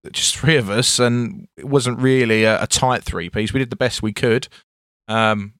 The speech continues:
and, you know, we performed on T V shows, and I think you look at the footage, I think we, we sounded like a good band, but we were never gonna take the world by storm. We could have done as a four-piece if we, uh, or, or with another member, or if we had someone like yourself in at the time, if you was old enough then.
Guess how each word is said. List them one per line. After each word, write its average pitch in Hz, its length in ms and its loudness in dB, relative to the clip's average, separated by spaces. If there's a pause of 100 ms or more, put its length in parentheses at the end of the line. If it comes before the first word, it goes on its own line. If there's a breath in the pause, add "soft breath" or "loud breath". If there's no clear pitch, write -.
(180)
and, 127 180 -2
you 156 60 -8
know, 98 120 -4
we 110 120 -4
performed 117 540 -4
on 107 360 -2 (300)
T 110 220 -4
V 117 180 -6
shows, 113 500 -2
and 113 100 -4
I 110 40 -4
think 127 220 -10
you 135 60 -4
look 143 140 0
at - 60 -8
the - 80 -14
footage, 117 380 -6
I 107 60 -2
think 123 260 -8
we, 107 240 -8
we 110 140 -8
sounded 135 300 -4
like 98 140 -4
a 104 60 -6
good 101 260 -8
band, 104 480 -2
but 104 120 -4
we 120 80 -4
were 120 80 -4
never 131 260 -2
gonna 110 220 -4
take 110 200 -4
the 101 80 -10
world 104 200 -6
by 104 120 -4
storm. 135 400 -4 (540)
We 120 80 0
could 180 180 2
have 113 80 0
done 127 320 0
as 117 100 -10
a 107 60 -6
four-piece 110 600 -4
if - 100 -8
we, - 80 -8
uh, 117 240 -4
or, 117 120 -4
or 113 140 -6
with 117 140 -4
another 139 240 -2
member, 104 340 -4
or 135 220 -2
if - 120 -12
we 123 80 -2
had 117 100 -2
someone 120 200 -4
like 113 120 -4
yourself 135 360 -2
in 113 60 -4
at 104 80 -6
the 98 80 -16
time, 120 360 -6
if 120 120 -8
you 113 40 -6
was 113 100 -4
old 123 160 -2
enough 101 200 -8
then. 113 200 -4